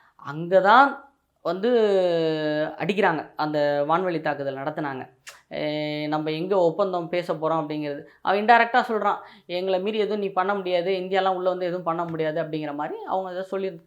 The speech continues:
பாகிஸ்தானுக்கு இன்டைரக்டா அவனுங்க வந்து அவங்களுடைய தாக்குதல் மூலியமா சொல்லியிருக்கிறாங்க. அதுக்கு சில நாடுகள் வந்து கேட்டிருந்தாங்க, வந்து என்ன கேட்டிருந்தாங்கன்னா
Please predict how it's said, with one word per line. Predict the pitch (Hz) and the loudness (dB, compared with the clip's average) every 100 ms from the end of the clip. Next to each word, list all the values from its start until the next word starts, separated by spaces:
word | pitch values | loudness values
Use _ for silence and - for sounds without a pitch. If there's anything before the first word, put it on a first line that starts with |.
| _ | _
பாகிஸ்தானுக்கு | 160 165 165 180 185 175 170 190 | -8 -2 0 -2 -2 -4 -6 -10
இன்டைரக்டா | 240 208 202 190 196 | -10 -4 -2 -2 -2
அவனுங்க | 226 196 185 | -2 -2 -4
வந்து | 175 214 226 - - - | -4 -4 -6 -12 -20 -6
அவங்களுடைய | - 190 196 190 185 180 175 170 165 | 0 0 2 4 4 4 6 6 4
தாக்குதல் | 165 180 190 180 165 | 2 0 0 -4 -4
மூலியமா | 160 160 170 | -6 -6 -8
சொல்லியிருக்கிறாங்க. | 165 160 156 147 143 156 - _ - | -6 -6 -4 -4 -4 -8 -12 _ 4
அதுக்கு | 196 220 233 | 4 6 2
சில | 240 233 | 4 6
நாடுகள் | 226 277 339 285 262 | 8 8 8 6 2
வந்து | 214 220 | 0 -2
கேட்டிருந்தாங்க, | 226 220 226 202 185 | -4 -2 -4 -4 -4
வந்து | 175 180 208 196 | -6 -4 -6 -6
என்ன | 185 202 | -6 -6
கேட்டிருந்தாங்கன்னா | 196 190 175 165 160 180 202 | -6 -6 -6 -6 -4 -4 -6